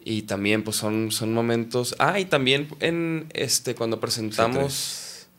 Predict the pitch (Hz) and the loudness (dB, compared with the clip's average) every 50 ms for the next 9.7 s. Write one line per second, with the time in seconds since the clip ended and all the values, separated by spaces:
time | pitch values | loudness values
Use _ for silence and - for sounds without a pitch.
0 | _ _ - - - 107 107 107 104 104 104 104 - - - - 107 107 - - | _ _ -12 -10 -6 -4 -4 -4 -4 -4 -4 -6 -6 -2 2 2 2 2 0 -6
1 | - - - 107 107 92 90 90 90 - - - - - - _ _ _ _ _ | -16 -10 -6 -4 -2 -2 -2 -4 -6 -10 -18 -20 -20 -20 -20 _ _ _ _ _
2 | _ _ _ _ _ - - - - - - - - - - - - - - - | _ _ _ _ _ -14 -14 -14 -14 -18 -18 -18 -18 -18 -18 -20 -20 -20 -20 -20
3 | _ - - 113 110 107 110 113 113 113 110 104 - - 104 107 113 131 143 123 | _ -4 -2 0 4 6 8 8 6 6 4 -2 -2 0 -2 -2 -2 -2 0 0
4 | 113 - - 110 110 113 113 117 117 117 117 131 127 127 123 - - - - 110 | 0 0 0 0 0 0 0 0 0 -2 -2 -2 -2 0 0 0 -2 -2 -2 -4
5 | 107 104 104 104 104 101 101 101 101 101 - - - - _ _ _ _ _ _ | -4 -2 -4 -6 -6 -8 -10 -12 -14 -16 -18 -20 -20 -20 _ _ _ _ _ _
6 | _ _ _ _ _ _ _ _ _ _ _ _ _ _ _ _ _ _ _ - | _ _ _ _ _ _ _ _ _ _ _ _ _ _ _ _ _ _ _ -8
7 | 104 107 107 110 110 110 113 123 127 127 127 123 123 120 117 117 113 117 120 - | -4 -2 -2 -2 -2 -2 -2 -2 0 0 0 -2 -4 -4 -6 -8 -10 -10 -8 -8
8 | - 110 110 120 139 143 120 110 113 - - - - - - - - - - 90 | -6 -4 -4 -4 -4 -2 -2 -2 -2 -2 -6 -12 -14 -14 -14 -14 -12 -8 -6 -4
9 | 90 87 82 - 95 92 90 82 - - 90 87 87 | -4 -4 -4 -2 -2 -2 -2 -4 -2 -2 -2 -2 -4